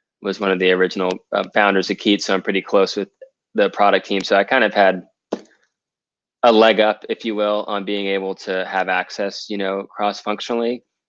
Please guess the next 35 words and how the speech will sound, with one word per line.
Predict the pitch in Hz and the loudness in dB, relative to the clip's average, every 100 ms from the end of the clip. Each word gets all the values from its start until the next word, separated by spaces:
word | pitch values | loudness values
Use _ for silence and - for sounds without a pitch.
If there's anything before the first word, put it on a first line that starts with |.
| _ _ _ _ _ _ _ _ - | _ _ _ _ _ _ _ _ 4
But | 156 | 6
yeah, | 151 | 6
I | |
have | 190 | 4
to | 170 | 2
tell | 123 143 151 | 2 6 6
you, | 127 | 6
Al, | 104 107 107 104 - | 4 2 0 -2 -8
w-, | 110 - _ - | -12 -14 _ -4
uh, | 110 104 101 - _ _ _ _ _ _ _ _ _ _ - _ _ - - _ _ _ _ | -2 0 -2 -6 _ _ _ _ _ _ _ _ _ _ -20 _ _ -20 -20 _ _ _ _
it | 135 | -2
wasn't | 131 165 190 120 | 4 4 2 2
that, | 139 123 - - - | 2 2 0 -14 -10
p-, | 143 104 - - | -10 -10 -14 -12
th-, | 135 | -8
this | 127 185 220 | -4 -2 0
was | 143 | 2
actually | 147 156 147 117 | 2 2 -2 -4
pretty, | - 131 123 110 - _ _ _ _ _ _ | -2 0 0 -2 -8 _ _ _ _ _ _
pretty | - 165 | 0 0
self, | 151 127 123 123 - - | 2 4 4 4 -2 -20
self, | - 123 123 - | -2 2 2 0
like, | 117 107 110 | -2 -2 -2
um, | 101 98 95 - | -6 -8 -12 -12
I | 120 | -10
don't, | 117 | -6
I, | 117 113 | -6 -6
I | 120 113 | -6 -6
don't | 117 | -6
know | 113 | -6
the | 104 | -6
word | 101 104 | -2 -2
I'm | 98 | -2
looking | 98 98 95 | -6 -10 -10
for. | 98 95 | -6 -6